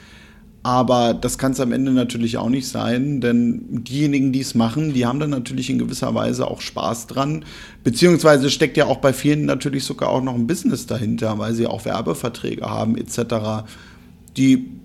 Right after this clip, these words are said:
durch Zusatzgeschäft das auch vielleicht gar nicht zulassen, dass du dich jetzt als Spielerin oder Spieler aus den sozialen Netzwerken zurückziehst.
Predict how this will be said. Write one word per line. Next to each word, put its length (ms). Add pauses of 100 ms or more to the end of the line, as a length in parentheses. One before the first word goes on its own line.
(160)
durch 260
Zusatzgeschäft 840
das 140
auch 140
vielleicht 320
gar 120
nicht 160
zulassen, 560
dass 200
du 100
dich 240
jetzt 280
als 220
Spielerin 560
oder 200
Spieler 480
aus 220
den 240
sozialen 420
Netzwerken 500
zurückziehst. 760